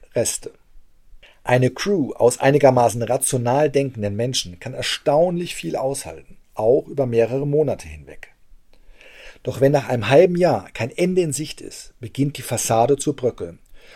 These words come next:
und auch die kleinsten Risse, die bei der Auswahl der Crew übersehen wurden, treten zutage. Vom geklauten Nutella-Glas über das Abwaschen bis zur handfesten Depression steht dann alles zur Debatte. Die psychischen Belastungen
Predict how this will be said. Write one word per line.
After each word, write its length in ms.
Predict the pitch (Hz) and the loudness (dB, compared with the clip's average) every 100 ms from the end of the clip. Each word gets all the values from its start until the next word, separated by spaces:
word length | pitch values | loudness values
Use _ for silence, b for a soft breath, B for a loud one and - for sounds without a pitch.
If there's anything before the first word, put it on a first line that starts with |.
| b | b
und 80 | 110 | -6
auch 120 | 107 | -6
die 120 | - - | -6 -8
kleinsten 580 | - 117 139 147 - | 0 4 4 0 -6
Risse, 380 | 139 131 - - - b b b - | 0 0 0 -10 -16 b b b 0
die 60 | |
bei 140 | 113 107 | 2 4
der 120 | 107 | 4
Auswahl 460 | 131 147 139 135 | 4 4 4 4
der 100 | 135 | 4
Crew 360 | 135 - 120 98 - | 2 -2 -6 -6 -6
übersehen 480 | 110 101 110 123 110 | -4 0 2 2 4
wurden, 260 | 120 120 - | 2 2 -8
treten 340 | - 101 - | -8 -6 -6
zutage. 540 | 123 - - 82 - - - - _ - - - _ b b b b b | -10 -10 -12 -14 -18 -20 -20 -20 _ -20 -20 -20 _ b b b b b
Vom 160 | - 113 | -8 -4
geklauten 520 | 117 - 127 165 170 | -2 4 6 6 4
Nutella-Glas 960 | 160 - 123 143 143 135 135 143 - - | -2 2 2 2 0 -2 -4 -8 -12 0
über 160 | 127 | 2
das 200 | 117 107 | 4 2
Abwaschen 640 | - - 156 147 160 160 170 B B B - | -2 0 0 0 -4 -12 -14 B B B -4
bis 140 | 135 | 0
zur 160 | - 123 | 2 2
handfesten 520 | 143 - 156 - 135 | 0 0 0 0 -4
Depression 720 | 123 - 117 - 110 113 135 | -6 -4 -8 -4 -4 -4 -6
steht 220 | - 117 | -6 -4
dann 100 | 104 | -4
alles 400 | 101 107 117 - | -2 0 0 -4
zur 160 | - 131 | -2 0
Debatte. 400 | 135 95 - - - _ _ - - _ - _ - - - | 0 -2 -8 -18 -20 _ _ -20 -20 _ -20 _ -20 -20 -14
Die 80 | 113 | -10
psychischen 560 | - 226 240 170 - 107 | -4 -2 0 -2 -2 0
Belastungen 720 | 107 123 - 104 98 123 | 2 2 -2 -8 -8 -10